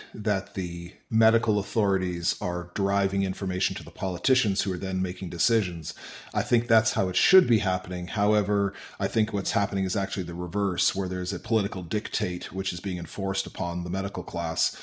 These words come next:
Uh, and I had, uh, Doctor Paul Alexander on the show last week, and he had some pretty damning statements to make about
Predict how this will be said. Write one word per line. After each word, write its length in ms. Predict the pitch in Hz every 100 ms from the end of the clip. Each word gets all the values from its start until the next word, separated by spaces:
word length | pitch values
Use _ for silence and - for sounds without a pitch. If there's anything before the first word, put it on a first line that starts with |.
| - -
Uh, 300 | - 92 90 - - 160
and 100 | 127
I 60 |
had, 400 | 117 117 104 85
uh, 300 | 104 98 98
Doctor 320 | 90 113 110 104
Paul 280 | 110 104
Alexander 540 | 98 98 104 107 98 98
on 60 |
the 80 | 95
show 260 | - 104 98
last 380 | 104 110 107 101
week, 340 | 90 90 - - - - -
and 240 | 95 92
he 180 | - 113
had 180 | 107 101
some 120 | -
pretty 180 | 123 110
damning 640 | 107 107 104 98 92 92
statements 500 | - - 98 98 95
to 100 | -
make 480 | 87 98 98 - -
about 640 | 110 82 104 104 104 -